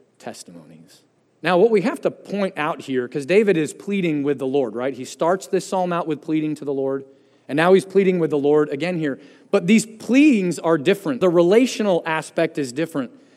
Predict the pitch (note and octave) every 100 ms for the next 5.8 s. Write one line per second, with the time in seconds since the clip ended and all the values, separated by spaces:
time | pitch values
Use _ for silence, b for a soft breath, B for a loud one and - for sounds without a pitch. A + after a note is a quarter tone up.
0 | b - G#3+ G#3+ A3 G3 A#3 C#4 - -
1 | - G#3+ A3+ G3 E3 D#3+ E3+ D#3 E3 D#3+
2 | C#3+ C#3 D#3 C#3+ B2+ A#2+ A#2+ C3+ b b
3 | D#3 F#3 F3+ G3 F3+ C#3+ B B B E3
4 | G#3 D#3+ C3 G#3+ F#3+ G#3+ E3+ E3+ E3 C#3
5 | A2+ D#3+ E3+ - D3+ B2+ B2 C3+